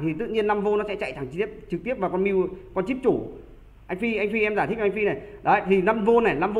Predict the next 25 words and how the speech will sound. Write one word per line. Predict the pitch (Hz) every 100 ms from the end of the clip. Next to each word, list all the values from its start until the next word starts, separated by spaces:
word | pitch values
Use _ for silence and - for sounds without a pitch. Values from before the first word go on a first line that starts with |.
| 220
nó |
chạy | 226 -
thẳng | 151
vào | 135
chip | 151 247
chủ | 208 - 151
thì |
chúng | 143
ta | 165
thấy | 175 160
là | 196
gì? | 180 147 - - -
Cái | 208
nhiệt | 233 226
độ | 226
nó | 190
sẽ | 208
báo | 196 165 220
là |
âm | 208 233 254
độ | 254 240
C, | 233 240 180 -
âm | 208 220
độ |
C, | 196